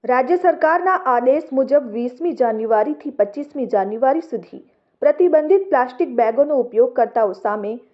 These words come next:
કાર્યવાહી કરવાની સૂચના મુજબ અંકલેશ્વર નગરપાલિકા દ્વારા પાલિકાના ચીફ ઓફિસર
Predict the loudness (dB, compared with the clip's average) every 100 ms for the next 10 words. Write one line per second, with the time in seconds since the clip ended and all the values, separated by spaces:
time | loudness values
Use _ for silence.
0 | _ -2 2 2 2 2 0 2 2 0
1 | -4 -6 -8 -6 -6 -4 -4 0 0 0
2 | -2 -4 0 -2 0 -2 0 -2 -2 -4
3 | -2 -2 0 -2 -2 -2 -2 -4 -4 -6
4 | -10 -10 -6 -6 -6 -4 -6